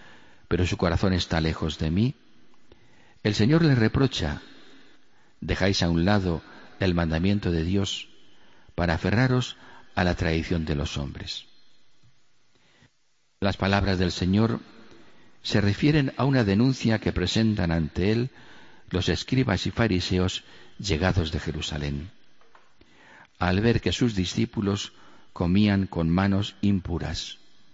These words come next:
es decir, por no cumplir el precepto de lavarse las manos antes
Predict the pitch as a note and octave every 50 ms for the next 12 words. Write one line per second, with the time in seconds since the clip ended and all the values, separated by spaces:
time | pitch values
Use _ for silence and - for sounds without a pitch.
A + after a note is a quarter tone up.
0 | - - - - - - _ _ _ - A2+ G#2+ G2+ F2 - - F2 D#2 D#2+ F#2
1 | - - - - - - - - - - - - - - - - - F#2+ G2+ G#2+
2 | A2+ B2+ - - A2 G2 F2 F#2+ F#2+ E2+ E2 D#2+ D#2 - D#2 D#2+ - - A2+ -
3 | - - - - G#2+ A2+ - - - - - - - - - F2 D#2+ D#2+ E2+ F#2+
4 | G#2+ G#2+ G#2+ - - E2 D2+ D#2 - - F2 F2 F2+ F2 F2+ F2+ - - - -
5 | - G2+ G#2+ G#2+ G#2+ A2+ - - A#2 G#2+ G#2 - - -